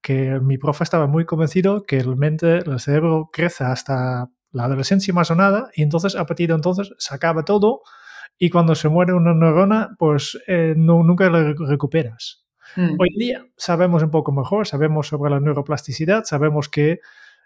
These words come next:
Speaker 1: eh, el cerebro continúa avanzando. Tú has dicho que tienes gente bastante mayor que ne-, están entrenando tu cerebro.
Speaker 2: Sí.
Speaker 1: Y, y haciendo esta reflexión venían, venían dos preguntas. Una seguramente que, que es capaz de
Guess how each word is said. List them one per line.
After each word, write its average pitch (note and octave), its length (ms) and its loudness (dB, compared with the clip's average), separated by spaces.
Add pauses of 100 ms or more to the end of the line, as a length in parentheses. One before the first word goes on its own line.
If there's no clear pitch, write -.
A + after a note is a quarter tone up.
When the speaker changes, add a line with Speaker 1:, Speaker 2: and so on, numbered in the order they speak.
(120)
Speaker 1:
eh, C#3+ 380 -4 (160)
el C3+ 320 -2
cerebro D3+ 500 0
continúa D#3 680 2
avanzando. E3 580 0
Tú E3 140 -2
has B2+ 80 0
dicho C#3+ 260 -4
que C#3 440 0
tienes C#3+ 260 -2
gente C#3+ 440 -2 (500)
bastante D#3+ 400 0
mayor D3 440 2
que B2+ 180 -4
ne-, D#3+ 400 -6
están D#3 280 -4
entrenando D#3+ 500 0
tu D#3 120 -2
cerebro. A3 640 0 (560)
Speaker 2:
Sí. G3+ 440 2
Speaker 1:
Y, A3 60 0
y - 180 -6 (360)
haciendo G#3+ 280 2
esta A3+ 160 0
reflexión G#3+ 420 0
venían, F3+ 420 4
venían E3+ 340 6
dos E3 180 0
preguntas. B2 360 -4
Una F#3 220 4
seguramente E3+ 420 2
que, B2+ 340 -4
que C3+ 140 -2
es B2+ 100 -4
capaz D#3 300 -2
de D3 340 -2